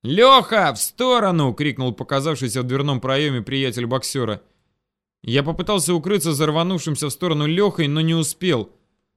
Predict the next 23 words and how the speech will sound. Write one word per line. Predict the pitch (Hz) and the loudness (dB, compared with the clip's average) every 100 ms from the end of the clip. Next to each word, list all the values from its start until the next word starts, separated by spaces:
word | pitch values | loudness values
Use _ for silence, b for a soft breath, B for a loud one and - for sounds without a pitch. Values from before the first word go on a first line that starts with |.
| _ _ - | _ _ -10
Бритый | 113 139 208 196 151 | -2 0 0 2 0
вскинул | - - 175 139 | 0 -2 0 0
пистолет | - 139 - 165 160 131 | -2 -4 0 2 2 0
и | |
выстрелил. | 123 120 - 110 110 104 _ _ _ _ _ _ _ _ - | 0 -2 -2 -4 -4 -6 _ _ _ _ _ _ _ _ -8
Пуля | 220 214 170 | 0 4 4
попала | 165 156 208 180 143 | 4 2 4 4 4
в | |
левое | 165 196 151 139 135 | 4 2 4 4 2
плечо. | 151 143 - 160 110 - _ _ _ _ _ | 0 -4 -2 -2 -2 -6 _ _ _ _ _
От | 117 123 | -8 0
резкой | 165 - 165 | 0 2 -2
вспышки | - 175 - 160 | -2 -4 -2 -4
боли | 143 175 170 | -2 0 0
колени | 135 147 147 180 147 | 0 0 0 2 0
подкосились, | - 135 143 131 - 180 123 | -2 -4 -2 -2 0 0 0
и | 139 | 0
я | 143 | -2
по | 147 131 | -2 -6
стене | - 147 151 | -4 -4 -2
сполз | 123 - 139 110 | -4 -4 -4 -4
на | 135 127 | -2 -4
пол. | 107 110 - | -4 -6 -8